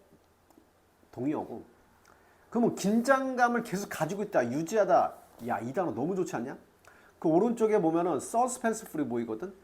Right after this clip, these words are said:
야, 이거 박스나 한번 때려놔라, 이거. 동그라미야, 때려놔. 우리 동그라-, 동그라미가 어휘니까 이 suspenseful, suspenseful 이거 진짜 중요한 단어야. 막 우리 영화 같은 거 할 때 서스펜스 스릴러물 이런 거 들어봤지? 딱 그 느낌이야, 이게.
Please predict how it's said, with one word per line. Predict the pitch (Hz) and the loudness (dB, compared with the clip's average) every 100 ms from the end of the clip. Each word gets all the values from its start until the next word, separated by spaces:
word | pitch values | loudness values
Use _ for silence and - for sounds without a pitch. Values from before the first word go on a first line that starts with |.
| _ _ - | _ _ -12
야, | 90 | -8
이거 | 107 101 | -8 -10
박스나 | - - 165 120 | -14 -12 -10 -10
한번 | 107 123 | -10 -12
때려놔라, | 131 98 85 113 | -10 -10 -12 -12
이거. | 104 98 | -14 -10
동그라미야, | 190 220 151 98 | -8 -6 -6 -8
때려놔. | 147 147 123 120 | -10 -8 -6 -2
우리 | 160 160 | -2 0
동그라-, | 233 233 226 - - | -2 2 4 4 2
동그라미가 | 226 233 226 175 | 0 2 2 4
어휘니까 | 139 160 160 196 151 - - _ _ _ _ _ _ _ _ _ - - - - _ | 4 4 2 2 0 0 -16 _ _ _ _ _ _ _ _ _ -20 -20 -20 -20 _
이 | 127 143 | 0 0
suspenseful, | 147 - 220 226 214 202 - 107 - - _ _ _ | 0 2 2 2 0 -2 -4 -10 -10 -16 _ _ _
suspenseful | - 233 233 233 233 226 - 143 | -6 0 0 2 -2 -2 -2 -2
이거 | 135 160 - | -2 -4 -6
진짜 | 127 151 117 | -8 -8 -8
중요한 | 123 135 120 | -8 -8 -8
단어야. | 62 55 - - _ | -12 -14 -16 -18 _
막 | 123 131 - - _ _ | 0 0 0 -14 _ _
우리 | 139 165 131 | 2 2 4
영화 | 143 175 | 4 4
같은 | 202 208 208 | 2 0 0
거 | 156 | 0
할 | 120 - | 0 -4
때 | 101 - _ _ _ - | -10 -12 _ _ _ -12
서스펜스 | - 247 240 - 240 233 208 | 0 0 0 -6 -6 -4 -4
스릴러물 | - 202 220 175 127 | -4 -4 -2 -2 -2
이런 | 139 | -2
거 | 139 - | -4 -6
들어봤지? | 131 113 - - - | -6 -6 -8 -12 -10
딱 | - | -8
그 | - | -4
느낌이야, | 147 147 113 - - | -2 -2 -8 -10 -14
이게. | - | -20